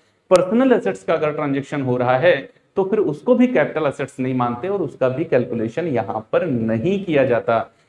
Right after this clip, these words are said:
किसी भी personal assets को अगर transfer किया जा रहा है तो वहां से gain हो या लॉस हो, उसका calculation ही यहाँ पर नहीं किया जाता। Last बात एक और रह गई, अगर मान लो किसी की जमीन को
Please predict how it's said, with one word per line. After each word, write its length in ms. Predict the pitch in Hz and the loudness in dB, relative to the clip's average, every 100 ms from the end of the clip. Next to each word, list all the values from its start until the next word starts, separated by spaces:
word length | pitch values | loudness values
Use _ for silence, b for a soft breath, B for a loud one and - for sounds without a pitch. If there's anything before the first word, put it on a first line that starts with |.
| _ 196 | _ -4
किसी 280 | 180 233 | -2 -2
भी 140 | 185 214 214 | -2 -4 0
personal 500 | 151 147 156 202 208 | 0 0 0 0 0
assets 380 | 147 - 135 - | 0 -2 -8 -10
को 180 | - 151 | -10 -6
अगर 300 | 127 123 123 | -4 0 0
transfer 520 | 120 120 120 120 202 | 0 -2 -2 0 0
किया 200 | 196 123 | 0 -2
जा 140 | 113 110 | 0 0
रहा 140 | 113 | 2
है 240 | 117 165 b b _ | 2 0 b b _
तो 80 | 170 | 0
वहां 180 | 180 196 | 0 0
से 140 | 190 | 0
gain 280 | 143 135 123 | 0 2 2
हो 120 | 123 | 2
या 80 | 117 | 2
लॉस 240 | 113 113 113 | 2 0 0
हो, 140 | 165 | -4
उसका 220 | 143 165 | -4 -6
calculation 640 | 160 156 113 113 110 202 156 | -2 -2 -2 -2 -2 0 0
ही 140 | 123 | 0
यहाँ 180 | 113 104 | -2 -4
पर 200 | 165 165 | -2 -2
नहीं 320 | 110 117 127 | -4 -4 -4
किया 140 | 123 110 | -2 -2
जाता। 400 | 107 - 107 - _ B B B - | -2 -2 -4 -6 _ B B B -4
Last 420 | 156 214 214 - | -2 0 -2 0
बात 240 | 160 165 170 | 2 2 0
एक 140 | 165 | 0
और 180 | 143 151 | 0 0
रह 140 | 147 | 0
गई, 180 | 143 170 | -2 -2
अगर 300 | 180 143 175 | -2 0 0
मान 300 | 156 127 127 | 0 -2 -2
लो 100 | 143 156 - | -2 -4 -8
किसी 240 | 139 160 | -10 -10
की 220 | 160 165 160 _ - | -12 -14 -16 _ 0
जमीन 380 | 120 147 233 220 | 2 4 4 2
को 340 | - 143 180 | 0 -2 -4